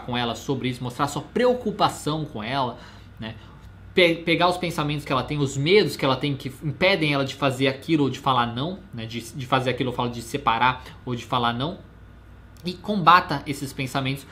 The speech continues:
com evidências e argumentos, falando assim, "Não, olha aqui, eu vou te dar mais segurança se você sair, você vai, é, fazer isso, você vai ter todo o suporte da família, blá, blá, blá." Pensa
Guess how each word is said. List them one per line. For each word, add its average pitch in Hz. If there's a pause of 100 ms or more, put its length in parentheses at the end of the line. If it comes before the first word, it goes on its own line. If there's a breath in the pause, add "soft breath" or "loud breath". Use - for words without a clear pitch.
(260 loud breath)
com 185
evidências 151
e 156
argumentos, 147
falando 143
assim, 135
"Não, 143
olha 123
aqui, 131
eu 117
vou 113
te 110
dar 117
mais 110
segurança 117
se -
você 113
sair, 151 (340 loud breath)
você 113
vai, 110
é, 110
fazer 110
isso, 143
você 131
vai 120
ter 123
todo 131
o -
suporte 117
da -
família, 143
blá, 123
blá, 120
blá." 151 (280)
Pensa 135